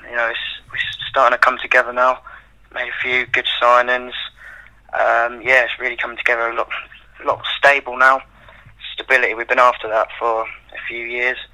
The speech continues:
and finally got it. And I, I genu-, I re-, genuinely feel it could be,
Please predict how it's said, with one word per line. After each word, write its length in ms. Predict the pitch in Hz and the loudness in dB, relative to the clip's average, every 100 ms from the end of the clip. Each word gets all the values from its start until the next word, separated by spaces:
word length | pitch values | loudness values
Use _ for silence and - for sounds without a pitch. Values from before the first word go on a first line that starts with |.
| - - - _ _ | -20 -20 -20 _ _
and 240 | 127 113 113 - | -14 -10 -10 2
finally 260 | 123 120 117 | 2 2 -2
got 220 | 120 110 | 0 2
it. 80 | 113 | 0
And 100 | 117 | 0
I, 40 | - | 2
I 160 | 120 123 _ | 2 2 _
genu-, 240 | - 127 117 | -2 -2 -2
I 160 | 110 | -6
re-, 160 | 117 127 - | -2 -4 -2
genuinely 380 | 135 123 120 120 | -4 -4 -8 -8
feel 140 | 117 117 | -8 -4
it 80 | - | -4
could 160 | 123 | -4
be, 240 | 120 123 | -2 -2